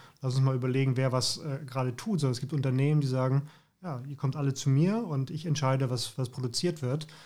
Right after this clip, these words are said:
Und, äh, alles andere wird sozusagen vertraglich zwischen Unternehmen, transaktional abgewickelt. Aber es gibt Unternehmen, also da, wo die Synergien groß, äh, sind, äh, da, da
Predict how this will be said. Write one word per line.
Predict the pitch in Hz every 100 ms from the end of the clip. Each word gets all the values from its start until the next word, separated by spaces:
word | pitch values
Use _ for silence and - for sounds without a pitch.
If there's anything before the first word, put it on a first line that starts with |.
| - - _
Und, | - 135 127 123 120 -
äh, | 123 120 120 139 -
alles | 131 131 160
andere | 139 151 151 135
wird | 135
sozusagen | 135 - 127 123
vertraglich | 120 123 - 127 117 113
zwischen | 156 156 165
Unternehmen, | 160 156 143 143 156 180
transaktional | - 117 147 - 131 123 131 139 151 - - - -
abgewickelt. | 139 - 127 143 170 196
Aber | 143 123
es | -
gibt | 131
Unternehmen, | 147 127 117 123 147 196
also | 131
da, | 117 127
wo | 131
die | 127
Synergien | 131 127 120 127
groß, | 117 120 151 170
äh, | 160 185 190
sind, | 143 160 180 - -
äh, | 160 151 151 - 170 - -
da, | 147 156
da | 151 147